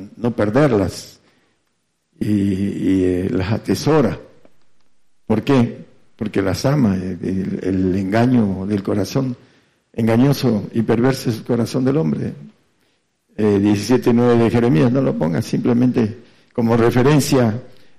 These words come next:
para los que repasan este tema. Lo pueden ver en sus Biblias. Eh, si quieres ser perfecto, anda, vende lo que tienes y a los pobres, eh,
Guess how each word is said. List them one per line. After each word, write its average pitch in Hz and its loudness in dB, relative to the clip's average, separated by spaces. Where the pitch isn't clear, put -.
para 117 2
los 120 0
que 107 2
repasan 113 2
este 110 -4
tema. 127 0
Lo 113 -12
pueden 113 0
ver 113 2
en 107 0
sus - -20
Biblias. 117 0
Eh, 101 2
si 127 0
quieres - 0
ser 120 -2
perfecto, - -6
anda, 113 2
vende 123 4
lo 113 4
que 101 2
tienes 117 2
y 92 -4
a - -6
los 104 -4
pobres, 104 -2
eh, 87 -8